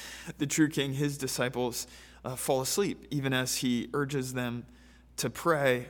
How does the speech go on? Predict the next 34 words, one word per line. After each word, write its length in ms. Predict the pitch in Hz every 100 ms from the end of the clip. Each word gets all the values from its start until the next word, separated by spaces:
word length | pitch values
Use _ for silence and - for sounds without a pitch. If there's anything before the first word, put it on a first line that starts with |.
| -
with 380 | 143 156 151 -
him, 260 | 127 120
they, 540 | 123 127 123 117 117 -
uh, 80 | -
they 160 | 135 127
fall 280 | - 131 123
asleep, 640 | - - 156 123 - - - - -
and 140 | 135 131
he's 340 | 143 131 135
left 320 | 127 123 - -
isolated 580 | 143 - 143 131 120 110
and 120 | 120
alone. 300 | 135 147 123
But 180 | 131 127
the 80 |
Lord 440 | 123 127 151 165 139
himself, 760 | 139 131 - 135 123 - - - - - - -
uh, 120 | 131
ministers 760 | 139 147 156 - 127 120 123
through 220 | - 123 120
an 100 | 117
angel. 380 | 127 127 113
It 80 | 123
says 200 | - 135
in 120 | 135
verse 180 | 123 123
forty-three, 460 | - 131 123 131 123
"An 60 |
angel 420 | 120 143 147 156 151
from 180 | 135
heaven 260 | 123 127 123
appeared 320 | 117 - 123
to 80 | 123
him 360 | 123 131 117